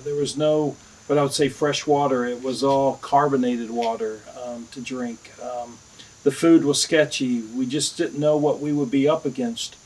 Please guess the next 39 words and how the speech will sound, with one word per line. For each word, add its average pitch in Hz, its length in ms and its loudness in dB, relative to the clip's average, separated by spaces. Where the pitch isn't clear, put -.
And 143 140 4
then 196 140 6
I 160 220 6
came 170 340 0
face 165 260 2
to 156 80 -4
face 156 420 0
with, 143 300 0
um, 139 440 -4
just - 240 -2
the 143 80 -4
tragedy 147 640 4
of 127 240 4
what 143 160 4
was 135 120 -6
taking 131 280 -2
place 135 340 0
in 135 80 -6
the 127 60 -2
lives 127 320 0
of 117 100 -6
orphan 131 320 -4
children 127 380 -4
in 120 160 -6
that 110 180 -12
country 120 420 -12
at 110 120 -14
that 113 180 -14
time, 123 400 -6
and 139 280 2
was 139 240 2
just - 300 0
really, 151 640 4
um, 127 580 -6
brokenhearted, 143 1200 2
uh, 127 180 -4
for 147 240 0
their 135 200 6
needs. 139 560 2